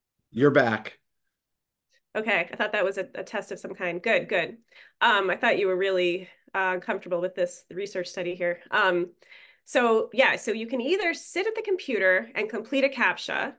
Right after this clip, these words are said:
Speaker 2: which is very boring, or you can choose to do something a little more fun. You can watch some funny videos.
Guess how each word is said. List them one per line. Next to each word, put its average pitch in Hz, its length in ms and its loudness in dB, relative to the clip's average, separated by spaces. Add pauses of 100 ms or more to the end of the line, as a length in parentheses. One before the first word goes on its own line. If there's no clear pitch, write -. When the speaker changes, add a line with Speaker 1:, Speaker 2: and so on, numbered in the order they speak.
Speaker 2:
which 214 180 -10
is 185 80 -12
very 220 280 2
boring, - 420 -6 (680)
or 339 380 8
you 247 160 0
can 262 80 -4
choose 302 220 -2
to 285 80 -6
do 262 80 -2
something 254 280 -2
a 226 40 -2
little 220 160 0
more 214 120 -4
fun. 339 380 4
You 262 60 0
can 247 180 -4
watch 226 320 2
some 220 220 -10
funny 208 320 2
videos. - 720 -4